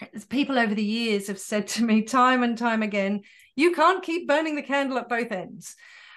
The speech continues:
Um, the number of people who've said that to me over the years is, is huge. And I had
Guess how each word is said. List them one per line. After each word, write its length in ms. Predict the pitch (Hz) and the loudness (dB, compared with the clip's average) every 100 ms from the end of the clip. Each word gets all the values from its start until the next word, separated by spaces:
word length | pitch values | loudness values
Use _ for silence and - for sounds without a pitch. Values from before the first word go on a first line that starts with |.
| - | -2
Um, 480 | 233 226 220 - 220 | 2 4 2 2 4
the 80 | 247 | 6
number 480 | 247 269 320 285 233 | 6 6 6 4 0
of 100 | 220 | -2
people 200 | 226 214 | -4 -4
who've 80 | 202 | -4
said 180 | 214 196 | -4 -4
that 160 | 185 | -6
to 80 | - | -4
me 140 | 190 185 | -4 -2
over 160 | 185 | -4
the 80 | 185 | -4
years 380 | 185 180 180 - - | -4 -4 -4 -8 -6
is, 180 | 190 - | -6 -4
is 200 | 190 185 | -6 -6
huge. 520 | 202 - 185 160 - - - - - | -8 -4 -4 -6 -14 -20 -20 -8 2
And 140 | 262 | 4
I 100 | 277 | 6
had 140 | 277 | 4